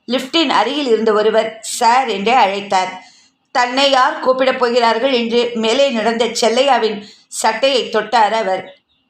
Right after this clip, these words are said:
"நீங்க தானே உள்ள எம் டி கிட்ட தங்கம்ங்கிற பொண்ணை பத்தி பேசிட்டு இருந்தீங்க?" என்று கேட்டார். "ஆமா, அவளை பத்தி உங்களுக்கு ஏதாவது தெரியுமா? நீங்க யாரு?"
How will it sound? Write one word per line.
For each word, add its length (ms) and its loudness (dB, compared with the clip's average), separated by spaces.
"நீங்க 420 0
தானே 260 0
உள்ள 320 0
எம் 260 -2
டி 120 -2
கிட்ட 480 -2
தங்கம்ங்கிற 580 0
பொண்ணை 300 -2
பத்தி 220 -4
பேசிட்டு 480 -2
இருந்தீங்க?" 480 -2
என்று 280 -4
கேட்டார். 600 -2
"ஆமா, 340 2
அவளை 320 0
பத்தி 260 -2
உங்களுக்கு 480 0
ஏதாவது 340 0
தெரியுமா? 760 -2
நீங்க 300 0
யாரு?" 540 2